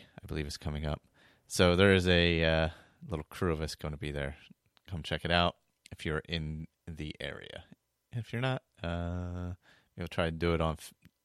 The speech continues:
have somebody put it up on Facebook Live or something so it can be seen. Uh, and some, oh, do Facebook Live events sometimes. I know, uh, Fallout Feed obviously records on YouTube.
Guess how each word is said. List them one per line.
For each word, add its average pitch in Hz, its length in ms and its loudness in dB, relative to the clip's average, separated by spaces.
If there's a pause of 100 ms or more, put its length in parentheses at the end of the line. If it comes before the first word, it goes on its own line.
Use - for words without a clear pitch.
(120)
have 90 140 -8
somebody 80 240 -4
put 82 120 -4
it 78 60 -4
up 76 120 -4
on 78 80 -4
Facebook - 460 -8
Live 69 240 -4
or 92 60 -14
something - 360 -10
so - 140 -10
it - 80 -12
can - 100 -12
be - 60 -8
seen. - 240 -10 (840)
Uh, 80 440 6
and 78 280 -6
some, - 220 -6 (100)
oh, 104 220 10 (240)
do 101 160 0
Facebook 95 420 -2
Live 85 220 2
events 80 320 -4
sometimes. 82 560 -6
I 87 60 2
know, 82 400 2
uh, 78 120 2
Fallout 95 300 2
Feed 87 340 -2
obviously 78 340 -4
records 76 460 -6
on 76 220 -4
YouTube. 131 480 0